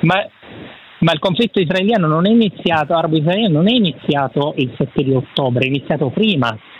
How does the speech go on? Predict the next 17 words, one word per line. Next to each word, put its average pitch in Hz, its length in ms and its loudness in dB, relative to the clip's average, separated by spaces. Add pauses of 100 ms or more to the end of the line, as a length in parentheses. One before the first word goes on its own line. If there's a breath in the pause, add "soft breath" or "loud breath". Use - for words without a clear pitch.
(180 loud breath)
Hamas 196 340 0
certamente 180 600 0
ha - 20 0
le 143 140 0
sue 143 120 2
responsabilità, 139 640 0
le 131 160 0
sue 127 180 0
colpe, 120 540 -2 (320 loud breath)
ma 160 100 2
io 214 120 2
per 165 160 0
arrivare 165 640 0
ai 147 180 -2
miliziani 156 460 0
di 160 100 2
Hamas 156 340 0